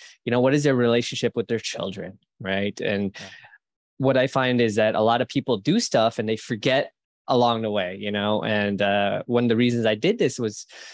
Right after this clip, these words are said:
Speaker 1: 'cause my dad was super successful, provided very well for us, but he wasn't there, you know? And so
Speaker 2: Mm.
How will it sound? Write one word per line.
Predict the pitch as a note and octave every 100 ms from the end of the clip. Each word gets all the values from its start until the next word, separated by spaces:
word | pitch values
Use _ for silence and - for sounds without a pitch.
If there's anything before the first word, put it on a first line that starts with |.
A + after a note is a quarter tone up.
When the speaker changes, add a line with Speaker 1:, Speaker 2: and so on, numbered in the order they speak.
| - -
Speaker 1:
'cause | D3 A#2+
my | C3+ A#2+
dad | A2+ A#2+ F#3
was | D3+ -
super | A2 A#2
successful, | - G#2+ A2 - G2+
provided | F#2+ A2 G#2+ A2 A2 G2+
very | A2 A2
well | G#2 G2
for | F#2+ G2+
us, | F#2 F#2 -
but | A2+
he | -
wasn't | C#3 E3 F3
there, | G#2 D3+ A#2+ G2+
you | G#2
know? | G2 G#2+ A2
And | G#2
so | - A2
Speaker 2:
Mm. | G#2 -